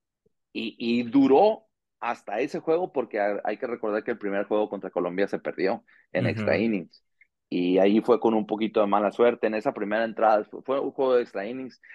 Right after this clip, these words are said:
Speaker 1: en esa primera entrada, ah, Joey Meneses se quedó a un doble, como tanto así.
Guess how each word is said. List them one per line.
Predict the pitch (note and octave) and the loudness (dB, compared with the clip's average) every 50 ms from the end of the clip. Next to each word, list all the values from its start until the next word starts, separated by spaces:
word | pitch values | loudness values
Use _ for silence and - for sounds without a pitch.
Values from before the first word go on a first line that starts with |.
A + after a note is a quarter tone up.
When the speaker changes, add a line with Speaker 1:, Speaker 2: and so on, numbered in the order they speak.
| - - - | -16 -8 -4
Speaker 1:
en | - G#2+ A2+ | -2 -2 -2
esa | A2+ - C3 G#2+ | 0 0 -2 -2
primera | - A2 G#2+ A2 A2+ A2+ | -2 -2 0 0 0 0
entrada, | A2+ G#2 - G#2+ G#2 G#2+ G#2+ G#2+ A2 A2 G#2+ G#2 _ _ _ _ _ _ _ - | 0 0 2 4 4 6 6 4 4 2 0 -4 _ _ _ _ _ _ _ -2
ah, | F#2+ G2 F#2+ G2 G2 F#2+ F#2+ F#2 D#2 - - - - - - G2+ | 0 0 0 0 0 -2 -4 -6 -6 -10 -14 -14 -18 -18 -10 -2
Joey | F#2 A2+ G#2+ A#2 B2+ | 0 2 2 2 2
Meneses | A#2 G#2+ G#2+ G#2+ - - - - | 2 0 -2 -2 -4 -4 -10 -6
se | - G#2 - | -6 -4 0
quedó | - G2 F#2+ G2 | 2 4 4 4
a | G#2 | 4
un | A2 A2+ A2 | 4 2 4
doble, | G2+ G#2+ A2 A2+ A#2+ A#2+ A#2 - | 4 6 6 6 6 4 2 2
como | - G#2+ G2 F#2 F2+ _ _ - | 0 0 0 0 -2 _ _ -6
tanto | - A2 A2+ A2+ - - | -4 -4 -4 -4 -4 -6
así. | G2 F2+ - A#2+ A#2+ B2 B2 A#2+ G#2 | -6 -6 -6 -8 -6 -4 -4 -6 -6